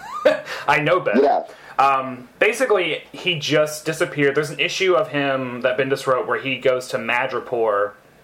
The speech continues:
Speaker 1: the, that, um, Mystique has bought with her mound of cash f-, off
Speaker 2: Yeah.
Speaker 1: of, I do believe it was, I think, Hydra. She bought it from Hydra, I think. Hydra and
Speaker 2: Yeah,
Speaker 1: Aang.
Speaker 2: she bought it, she bought it from Madam. Did the deal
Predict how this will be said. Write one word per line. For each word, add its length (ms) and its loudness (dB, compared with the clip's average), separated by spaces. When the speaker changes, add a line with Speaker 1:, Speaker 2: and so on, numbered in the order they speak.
Speaker 1:
the, 460 2
that, 280 2
um, 440 -2
Mystique 440 -2
has 160 0
bought 340 2
with 120 -2
her 460 0
mound 300 -2
of 100 -10
cash 580 -4
f-, 240 -10
off 160 4
Speaker 2:
Yeah. 160 4
Speaker 1:
of, 220 -2
I 100 0
do 140 -4
believe 180 0
it 40 -6
was, 140 -6
I 80 0
think, 240 -4
Hydra. 600 0
She 120 -6
bought 180 4
it 60 -8
from 120 -14
Hydra, 400 0
I 40 -6
think. 260 -6
Hydra 340 0
and 100 -2
Speaker 2:
Yeah, 180 4
Speaker 1:
Aang. 80 -8
Speaker 2:
she 120 0
bought 180 4
it, 320 -4
she 140 2
bought 160 6
it 80 0
from 320 0
Madam. 400 4
Did 160 4
the 140 4
deal 280 4